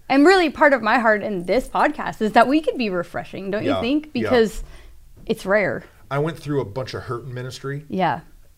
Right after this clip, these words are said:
Speaker 2: And, uh, was trying to heal through it. And I kept asking some people the same questions, and it was like nobody would be real with me.
Speaker 1: Yeah.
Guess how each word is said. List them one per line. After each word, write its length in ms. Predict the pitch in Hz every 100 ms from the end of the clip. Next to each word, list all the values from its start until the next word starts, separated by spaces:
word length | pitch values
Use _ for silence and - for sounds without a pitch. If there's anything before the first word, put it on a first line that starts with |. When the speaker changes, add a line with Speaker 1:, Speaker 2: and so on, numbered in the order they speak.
| _ -
Speaker 2:
And, 380 | 139 123 113 113
uh, 160 | 110
was 140 | 107 104
trying 320 | - 131 120
to 80 | 104
heal 480 | - 131 120 120 -
through 360 | - - 131 131
it. 180 | 143 - - _ - _ - -
And 300 | 131 120 - - -
I 140 | 127
kept 400 | 117 - 147 143
asking 440 | 123 120 - 113
some 340 | 104 113 98 92 - - - - -
people 280 | - 135 123
the 80 | 101
same 240 | - 123
questions, 480 | 110 107 107 - 131
and 80 | 123
it 20 |
was 120 | 113
like 140 | - 98
nobody 240 | 113 127
would 100 | 113
be 100 | 107
real 320 | 98 95 101
with 140 | 101 -
me. 80 | 120
Speaker 1:
Yeah. 240 | - -